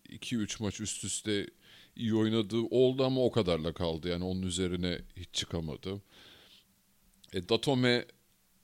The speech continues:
çok berbat başladı sezona. Sonra biraz toparlandı, sakatlandı. İşte şimdi tekrar bir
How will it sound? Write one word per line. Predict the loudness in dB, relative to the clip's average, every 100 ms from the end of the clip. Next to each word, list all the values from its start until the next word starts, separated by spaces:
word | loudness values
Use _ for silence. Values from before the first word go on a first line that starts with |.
| _ _ -20 _ _
çok | -6 -4 -4 -6
berbat | 2 4 4 2 -2
başladı | -2 0 0 -4 -4
sezona. | -2 -2 -2 -2 -4 -6 -10
Sonra | -10 -4 -2 0
biraz | 2 2 2 -2
toparlandı, | -4 2 4 4 4 2 0
sakatlandı. | -2 0 2 2 2 2 0 0 -2 -2 -2 -6 _ _ _ _ -20 -20 -20 -20
İşte | -12 -8 -6 -6
şimdi | -8 -6 -4
tekrar | -4 -4 -6 -8 -12
bir | -12 -12